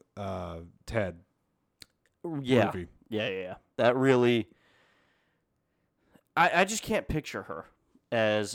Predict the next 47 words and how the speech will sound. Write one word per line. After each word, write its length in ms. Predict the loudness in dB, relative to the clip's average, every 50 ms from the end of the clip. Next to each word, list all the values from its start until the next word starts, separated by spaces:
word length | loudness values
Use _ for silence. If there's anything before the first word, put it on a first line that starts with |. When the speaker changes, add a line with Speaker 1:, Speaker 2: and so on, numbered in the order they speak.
| -8
Speaker 2:
a 220 | -6 -4 -4 -4 -6
superhero 680 | -6 -6 -8 -6 -8 -8 -8 -6 -6 -4 -4 -4 -4 -4 -6
Speaker 1:
Yeah. 200 | -6 -6 -4 -4
Speaker 2:
lead. 240 | -6 -6 -8 -12 -16 -20 -20 -20 -20 -20 -20 -20 -20 -20 -20 _ _ _ _ _ _ _ _ _ _ _ _ _ _ _ _ _ _ _ -14
Speaker 1:
I'm 120 | -12 -10
sure 200 | -4 0 0 0
she'd 260 | 0 0 -4 -6 -4
be 140 | -4 -4 -4
fine 280 | -2 0 0 2 4 4
in 120 | 6 6
it. 140 | 6 4 2 -6 _ _ _ _
It's 160 | -8 -6 -6
just, 200 | -6 -8 -6 -4
yeah, 180 | -4 -4 -4 -6
it's 180 | -8 -10 -10 -6
hard 220 | -4 -4 -4 -4
to, 180 | -6 -6 -6 -8 -12
hard 140 | -12 -10 -10
to 60 | -10
picture. 380 | -10 -12 -14 -14 -14 -18 -18 -20 _ _
Speaker 2:
Mm-hmm. 360 | -6 -6 -6 -6 -6 -6 -8 -8 -12 -12 -10
Speaker 1:
And 120 | -8 -6
I, 40 | -6 -6
I'm 140 | -6 -8 -6
just 200 | -8 -10 -10 -8
thinking 220 | -10 -8 -8 -8
of 80 | -8 -6
them, 320 | -6 -8 -8 -8 -12 -16 -18 _ -14
uh, 260 | -12 -12 -10 -12 -14 -14 -10
ribbing 240 | -10 -10 -8 -8 -10
her 100 | -10 -10
and, 160 | -12 -14 -14
like, 160 | -16 -16 -12
giving 180 | -12 -12 -10 -10
her 60 | -10
shit 320 | -8 -8 -8 -8 -10 -12 _ _ _
the 100 | -16 -14
entire 260 | -12 -14 -14 -14 -16 -16 -16 _ -2
Speaker 2:
That's 260 | 4 4 4 4 4
Speaker 1:
in 100 | 0 0
that 60 | 0 -2 -4
one 100 | -4 -4
scene. 120 | -2 -2
Speaker 2:
exactly, 400 | -2 -2 -2 -6 -8 -8 -10 -10 -12 _
yeah. 180 | -8 -8 -8 -8 -10 -8 -4
Speaker 1:
<laughs> 60 | -4 -4 -2 -4 -6 -6 -8 -12 -12 _ _ _ _ _ _ _ _ _ _ -20 -20 -20 -20 _ _ _ _ _ _ _ _ _ -10
Ugh. 380 | -8 -4 -4 -4 -4 -4 -6